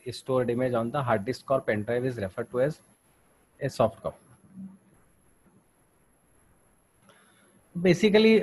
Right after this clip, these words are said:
अगर हम सॉफ्टवेयर की बात करें तो there are two types of software, number one is system software and number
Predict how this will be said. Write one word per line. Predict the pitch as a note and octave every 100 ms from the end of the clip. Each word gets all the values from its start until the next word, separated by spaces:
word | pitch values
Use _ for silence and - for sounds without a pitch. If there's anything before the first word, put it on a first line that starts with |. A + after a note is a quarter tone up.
| -
अगर | E3+ F#3+
हम | G3 F#3+
सॉफ्टवेयर | D#3 C#3 - F3+
की | F#3
बात | E3+ E3 E3
करें | F#3
तो | F#3 F3+
there | E3 E3+
are | E3+
two | F3 E3+
types | F3 E3
of | E3+ E3
software, | C#3 - D#3+ C#3 - _ _ _ _ _ _ _ _ _ _
number | C3+ C#3+ D#3
one | C#3+ D#3 E3+
is | E3
system | C3 - E3
software | D#3+ D#3 - E3+
and | E3
number | C#3+ D3+